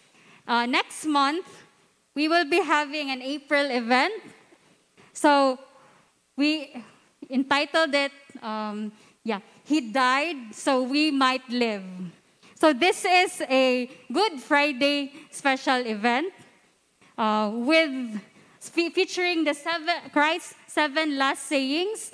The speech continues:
And then we also have a marathon of praise on that event. So everyone is very much welcome to join this event. That will be on March, I mean, April fifteen.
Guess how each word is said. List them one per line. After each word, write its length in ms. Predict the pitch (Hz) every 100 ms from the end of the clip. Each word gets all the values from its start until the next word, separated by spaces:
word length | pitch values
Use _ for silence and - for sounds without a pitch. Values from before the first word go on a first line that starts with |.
| - -
And 100 | -
then 100 | 277
we 80 | 277
also 280 | 285 302 339
have 300 | 311 277 262 - -
a 80 | 254
marathon 760 | 262 269 285 311 359 311 311
of 300 | 302 240 214
praise 440 | - 269 269 277 - 247
on 180 | 226
that 180 | 220 226 - - - - -
event. 520 | 247 196 226 202 190 - - - - - - - - 233 233 - - - - - - - - - - - - - - - - - -
So 120 | - 349 339 294
everyone 800 | 349 339 392 381 370 381 392 302
is 260 | 277 - 277
very 280 | 254 285
much 300 | 311 339 330
welcome 500 | 254 285 311 320 302 294
to 80 | 277
join 320 | 220 285 294
this 160 | 277 277
event. 420 | 254 233 285 370 240
That 220 | 285 294
will 140 | 320 247
be 340 | 285 294 294 - - _ -
on 260 | 254 262
March, 480 | 254 269 294 320 359 - 269
I 140 | 262
mean, 200 | 269 254 -
April 720 | 294 330 - 339 339 349 370 - -
fifteen. 600 | 311 311 - - 349